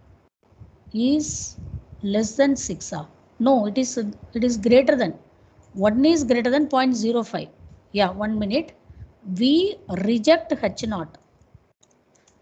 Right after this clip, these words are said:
We reject H naught. See, look at the point one six is greater. You can calculate, uh, using, uh, R also. Calculate it, then come out. This is one point four. This is calculated already.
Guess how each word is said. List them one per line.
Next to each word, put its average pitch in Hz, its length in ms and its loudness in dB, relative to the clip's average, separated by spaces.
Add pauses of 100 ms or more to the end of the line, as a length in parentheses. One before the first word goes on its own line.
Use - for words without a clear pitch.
(120)
We 214 240 -2
reject 254 420 -2
H 202 240 -6
naught. 160 300 -8 (220)
See, 302 220 -2
look 262 220 0
at 285 140 0
the 190 80 -6
point 254 400 -2
one 214 260 -4
six 269 300 -8
is 320 300 -6 (360)
greater. 220 460 0 (160)
You 262 120 0
can 294 220 0
calculate, 285 640 0
uh, 294 40 -2
using, 254 540 -4
uh, 196 260 -6
R 262 400 2
also. 196 640 -6 (640)
Calculate 247 560 0
it, 311 220 -6
then 269 240 -2
come 220 240 -4
out. 202 300 -4 (140)
This 202 220 -10
is 294 100 -12
one 233 240 -4
point 254 280 -2
four. 277 280 -4
This 254 240 -4
is - 240 -8 (220)
calculated 269 560 0
already. 208 600 -4